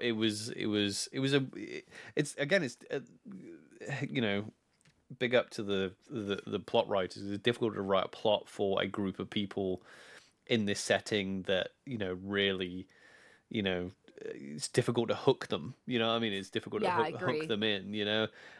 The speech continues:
Speaker 1: Um, so yeah, the, the, then the marsh walkers, like, took the body away, and there was a lot of people, like,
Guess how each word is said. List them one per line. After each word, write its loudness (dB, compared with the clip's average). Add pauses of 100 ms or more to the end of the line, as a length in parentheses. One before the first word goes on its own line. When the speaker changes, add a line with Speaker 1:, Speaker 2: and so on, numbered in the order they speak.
(120)
Speaker 1:
Um, 2 (880)
so -6
yeah, 6
the, 0
the, -4
then 0
the -2
marsh 2
walkers, 0
like, 0
took -6
the -6
body 0
away, 2
and -6
there -2
was -2
a -2
lot 0
of -4
people, 0
like, 4